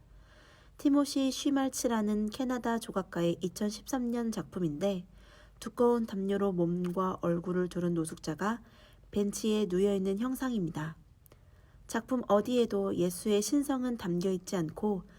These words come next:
그저 헐벗은 노숙인일 뿐입니다. 그러나 담요 바깥으로 나온 맨발에 뚫린 큰 상처는 그분의 십자가를 연상시켜서 그 앞을 지나는 사람들을 숙연하게 합니다.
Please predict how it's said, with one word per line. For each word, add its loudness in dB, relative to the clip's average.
그저 -2
헐벗은 0
노숙인일 0
뿐입니다. -2
그러나 2
담요 0
바깥으로 -2
나온 2
맨발에 2
뚫린 -2
큰 0
상처는 -2
그분의 -2
십자가를 0
연상시켜서 -2
그 -4
앞을 0
지나는 -2
사람들을 -2
숙연하게 -2
합니다. -4